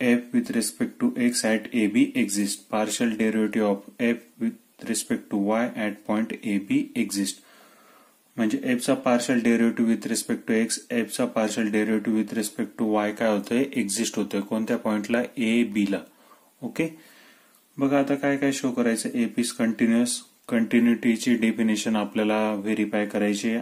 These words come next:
आणि पार्शियल डेरिव्हेटिव्ह एक्झिस्ट होत आहे. लास्ट एक्झाम्पल, लास्ट लेक्चरमध्ये एफ एक्स आणि एफ वायचे फॉर्म्युले तुम्ही बघितलेले. जर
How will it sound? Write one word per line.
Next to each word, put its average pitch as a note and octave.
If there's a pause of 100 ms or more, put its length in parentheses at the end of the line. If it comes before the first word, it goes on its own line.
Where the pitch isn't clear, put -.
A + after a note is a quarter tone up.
आणि G#2+ (100)
पार्शियल A2
डेरिव्हेटिव्ह A2
एक्झिस्ट G#2
होत G2+
आहे. F#2+ (880)
लास्ट A#2+
एक्झाम्पल, A2+ (760)
लास्ट A#2+
लेक्चरमध्ये A#2 (280)
एफ G#2+
एक्स A#2+
आणि A2+
एफ A2+
वायचे A2+ (100)
फॉर्म्युले A2 (100)
तुम्ही A2+ (100)
बघितलेले. G2+ (1120)
जर A2